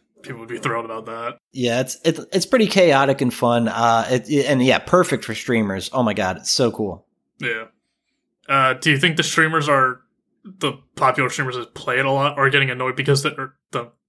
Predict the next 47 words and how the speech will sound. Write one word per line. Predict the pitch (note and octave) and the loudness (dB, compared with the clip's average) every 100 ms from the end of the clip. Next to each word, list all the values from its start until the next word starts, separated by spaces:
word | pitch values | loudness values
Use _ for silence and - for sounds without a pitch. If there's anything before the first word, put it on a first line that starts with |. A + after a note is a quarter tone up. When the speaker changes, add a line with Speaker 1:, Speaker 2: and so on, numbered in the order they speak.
| _ _ | _ _
Speaker 1:
uh, | D3 C#3 C3+ | -2 -2 -6
uh, | B2 C3 - | -10 -10 -4
updates | C#3+ C#3+ D#3+ C#3+ C#3+ | -2 0 2 2 0
or | B2 | -4
additions | C3+ C3 D3 | -4 -6 -6
or | B2+ | -4
stuff | - C#3 | -4 -2
that | B2+ | -4
are | A#2+ | -8
making | B2+ C#3 | -8 -8
it | B2 - | -10 -8
easier | C#3 C#3 E3 D#3 | -4 2 2 2
for | E3 | -2
players | F#3+ G3 G3 F#3+ - - _ | 0 2 2 -2 -12 -20 _
because | D3 C#3+ C#3+ | 0 0 2
they're | C3+ C3 | 4 4
annoyed | B2+ C3+ C3+ | 2 0 0
because | C#3 C3+ | -2 -2
they're | B2 B2 | -2 -2
the | B2 | -4
ones | B2 B2 A#2+ | -6 -8 -8
who, | C3 A2+ A2+ _ _ _ _ _ | -6 -8 -12 _ _ _ _ _
whose | D3+ D3+ C3 | -4 -2 -2
job | - - C3 C3+ D#3 | -2 0 4 4 4
it | D#3 | 4
is | D#3+ | 2
to | E3+ | 0
play | - D3 D3 | -4 -2 -2
this, | E3 D3+ | -2 -4
so | A#2 | -8
of | |
course | - C#3 - | -8 -8 -6
they're | C3 B2+ | -6 -6
the | B2+ | -6
ones | B2+ B2 | -8 -8
who | C3 | -10
are | |
best | - A#2 A#2 D3 | -10 -12 -8 -6
at | C#3+ D3+ | -4 -4
it. | D3+ | -4
So | A3 | -4
Speaker 2:
Yeah, | A3 | -4
Speaker 1:
they're | - | -4
just | D3 | -2
Speaker 2:
I | |
Speaker 1:
like, | |
Speaker 2:
think | A#3+ - | -2 -4